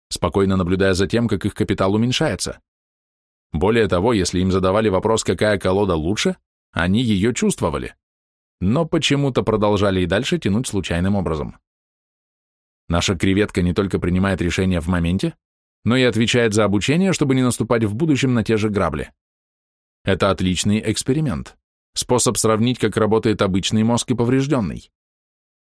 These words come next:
Несмотря на простоту, задача может научить многому. Можно поиграть в интернете. Думаю, я делал примерно то же самое, что и все остальные.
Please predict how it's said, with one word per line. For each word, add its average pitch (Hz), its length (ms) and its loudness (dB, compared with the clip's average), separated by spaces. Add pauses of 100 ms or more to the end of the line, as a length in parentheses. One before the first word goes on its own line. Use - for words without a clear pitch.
(260)
Несмотря 107 500 2
на 120 120 2
простоту, 107 500 0
задача 110 400 2
может 107 280 0
научить 104 360 0
многому. 104 480 -2 (800)
Можно 156 260 2
поиграть 107 580 0
в 113 100 0
интернете. 113 540 -2 (1040)
Думаю, 202 460 2
я 180 140 2
делал 170 380 2
примерно 139 460 2
то 131 120 2
же 123 140 2
самое, 165 340 0
что 135 160 -2
и 127 80 2
все 127 200 2
остальные. 98 540 -2